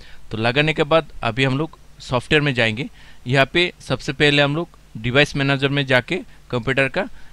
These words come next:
ये जो अभी लगाया है, इसको इंस्टॉल करेंगे। कैसे इंस्टॉल करेंगे? ड्राइवर पे जाएंगे, ये सब कुछ मैं डिस्क्रिप्शन में दे दूंगा, इंस्टॉल ड्राइवर कर देंगे। तो अभी बूट लिंक पे जाएंगे, जाने के बाद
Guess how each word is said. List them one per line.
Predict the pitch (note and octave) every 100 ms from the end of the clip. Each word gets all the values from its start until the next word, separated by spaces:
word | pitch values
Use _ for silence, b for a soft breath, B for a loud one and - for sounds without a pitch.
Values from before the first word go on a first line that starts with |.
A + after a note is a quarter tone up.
| -
ये | C#3
जो | C3+
अभी | C#3 C#3
लगाया | B2+ B2+ D3
है, | C3 E3 -
इसको | - E3+
इंस्टॉल | C#3+ - C#3+
करेंगे। | B2 G#2+ F#2+ F#2 -
कैसे | C3+ E3+
इंस्टॉल | D#3 E3
करेंगे? | D#3+ E3+ - -
ड्राइवर | A#2+ A#2+ A#2+ C#3
पे | C#3 C#3+
जाएंगे, | C3 B2 D3 - -
ये | C#3
सब | E3 E3 - b b -
कुछ | D3+ -
मैं | A#2+ C#3 C3+
डिस्क्रिप्शन | C3+ D3 C3+ D#3
में | E3
दे | C3 C3
दूंगा, | A2+ G2+ G2+ -
इंस्टॉल | C3 E3 D3+
ड्राइवर | C3 B2 C3
कर | B2+
देंगे। | A#2 G#2+ C3+ - B B B B -
तो | A#2
अभी | C3 D#3+
बूट | A2 C3+ E3 -
लिंक | B2 C3+ C#3
पे | C#3+
जाएंगे, | C3 B2 A#2 D3+ - -
जाने | A#2+ B2+
के |
बाद | D3+